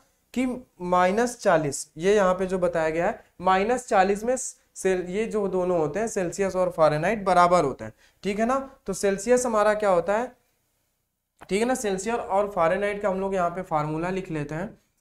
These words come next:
ठीक है ना। एक बार देख लेते हैं कि सेल्सियस होता है C upon F, ठीक है ना। फ़ारेनहाइट हमारा क्या होता है कि F माइनस बत्तीस बटे नौ, ठीक है ना।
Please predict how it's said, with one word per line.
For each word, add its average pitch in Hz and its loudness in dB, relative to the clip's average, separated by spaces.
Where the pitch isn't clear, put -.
ठीक 170 -6
है 208 -4
ना। 226 -4
एक 180 -4
बार 180 -2
देख 170 -6
लेते 135 -4
हैं 202 -10
कि 190 -6
सेल्सियस 185 -2
होता 185 -6
है 170 -2
C 165 -2
upon 151 -4
F, 180 -6
ठीक 156 -6
है 185 -4
ना। 208 -4
फ़ारेनहाइट 208 -2
हमारा 185 -4
क्या 180 -6
होता 135 -4
है 160 -4
कि 170 -8
F 208 -4
माइनस 156 -2
बत्तीस 147 -8
बटे 143 -6
नौ, 127 -10
ठीक 151 -8
है 160 -6
ना। 240 -6